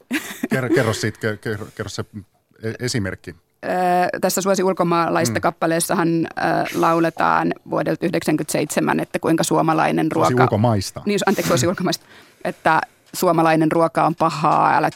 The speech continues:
Speaker 2: älä tuhlaa siihen rahaa, me ollaan niin fiinejä, ettei juoda maat-, <laughs> tila-, tilaviinejä. Ja sit kuinka keskustapuolue on, on aina väärässä tai ei tehdä taatusti mitään, mitä keskustapuolue haluaa.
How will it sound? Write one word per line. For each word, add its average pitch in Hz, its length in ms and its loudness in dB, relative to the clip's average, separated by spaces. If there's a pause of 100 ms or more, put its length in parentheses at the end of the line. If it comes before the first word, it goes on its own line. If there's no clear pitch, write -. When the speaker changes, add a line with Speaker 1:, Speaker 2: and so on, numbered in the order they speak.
(100)
Speaker 2:
älä 165 160 -4
tuhlaa 165 320 2
siihen 165 460 0
rahaa, 156 600 2
me 160 120 0
ollaan 156 360 4
niin 151 200 4
fiinejä, 156 600 2
ettei 156 340 -2
juoda 156 280 2
maat-, 156 580 0 (340)
<laughs> - 520 -6
tila-, 165 360 -2
tilaviinejä. 165 800 2 (880)
Ja 156 280 4 (120)
sit 139 200 -10
kuinka 156 260 -2
keskustapuolue - 920 -2
on, - 260 0 (100)
on - 340 -2 (480)
aina 165 220 -4
väärässä - 440 -2
tai - 240 -4 (580)
ei 165 120 -2
tehdä 170 300 -2
taatusti 170 400 -2
mitään, 160 400 0
mitä - 200 -2
keskustapuolue - 840 -2
haluaa. - 380 -2